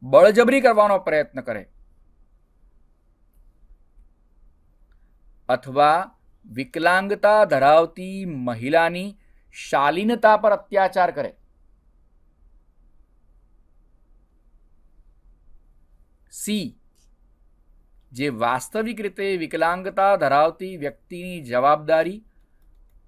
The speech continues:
અને તેના ઉપર નિયંત્રણ ધરાવે છે અને સ્વેચ્છાપૂર્વક કે જાણી જોઈને તેને કે તેણીને ખોરાક અને પ્રવાહી પદાર્થો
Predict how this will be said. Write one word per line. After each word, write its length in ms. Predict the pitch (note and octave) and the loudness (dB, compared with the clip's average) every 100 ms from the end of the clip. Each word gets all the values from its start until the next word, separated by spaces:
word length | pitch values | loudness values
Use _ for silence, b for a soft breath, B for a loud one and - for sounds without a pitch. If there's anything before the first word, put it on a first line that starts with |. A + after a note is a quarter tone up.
| _ | _
અને 220 | C#3+ G3+ | -2 -2
તેના 340 | B3+ F#3 F3 E3 | -2 -4 -4 -4
ઉપર 360 | D#3 D3+ D#3 | -6 -4 -4
નિયંત્રણ 680 | C#3+ A#2 B2+ D#3+ F3 G3+ G#3+ | -4 -8 -8 -8 -6 -4 -4
ધરાવે 440 | C#3+ A#2+ A#2+ C3 | -4 -4 -4 -4
છે 300 | C3 D3+ E3+ _ _ _ _ _ _ _ _ _ _ _ _ _ | -10 -12 -14 _ _ _ _ _ _ _ _ _ _ _ _ _
અને 220 | C3 D#3+ D#3 | -8 -6 -8
સ્વેચ્છાપૂર્વક 1080 | - C#3+ C#3 - F#3+ G3 F#3+ D#3+ C3 - _ _ _ _ _ _ | -10 -12 -14 -10 -2 -2 -4 -8 -8 -8 _ _ _ _ _ _
કે 140 | - D3+ | -10 -10
જાણી 500 | A#2 A2+ B2+ G#3 A#3+ | -6 -6 -4 -2 -2
જોઈને 480 | E3 D3+ B2 G#2+ - _ _ _ _ _ _ | -2 -6 -6 -10 -16 _ _ _ _ _ _
તેને 580 | B2+ A#2 B2 D3 G3 G#3+ _ _ _ _ | -8 -6 -6 -6 -8 -14 _ _ _ _
કે 160 | - C#4 | -4 -4
તેણીને 760 | C#4 D#3+ C3+ B2+ A#2+ A2+ A2 _ _ _ _ | -4 -6 -4 -6 -6 -10 -14 _ _ _ _
ખોરાક 560 | - G#2+ A#2 D#3 - _ _ _ _ _ | -6 -2 0 -2 -4 _ _ _ _ _
અને 360 | A#2 C3+ C3 - _ - | -4 -4 -6 -12 _ -4
પ્રવાહી 380 | B2 D3 G3 | 0 4 4
પદાર્થો 600 | B3 E3 D#3 C#3+ - A2 | 2 2 2 2 -4 -18